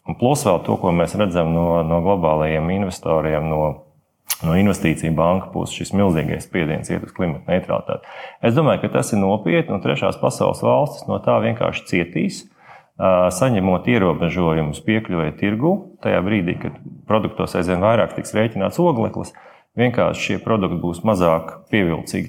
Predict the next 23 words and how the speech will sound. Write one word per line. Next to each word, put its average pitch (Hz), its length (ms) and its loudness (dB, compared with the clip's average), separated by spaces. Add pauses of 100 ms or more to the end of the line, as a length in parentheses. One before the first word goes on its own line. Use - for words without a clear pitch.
tirgumu, 151 540 0 (260)
un 107 220 0 (100)
vai 120 160 6
nu 104 160 2
viņi 101 180 2
mainās, 180 600 2 (960)
vai 117 320 2
nu 127 400 0
izkrīt 98 400 0
no 85 140 0 (100)
tirgus, 87 460 0
un, 90 260 2
un 92 80 0
tad 92 140 2 (100)
globālajā 90 440 2
darba 95 200 0
dalīšana 92 540 0
at-, - 180 -8
atkal - 240 -4
iegūst 85 320 -2
vēl 90 160 4
neizdevīgāku - 760 -2
vietu. - 360 -6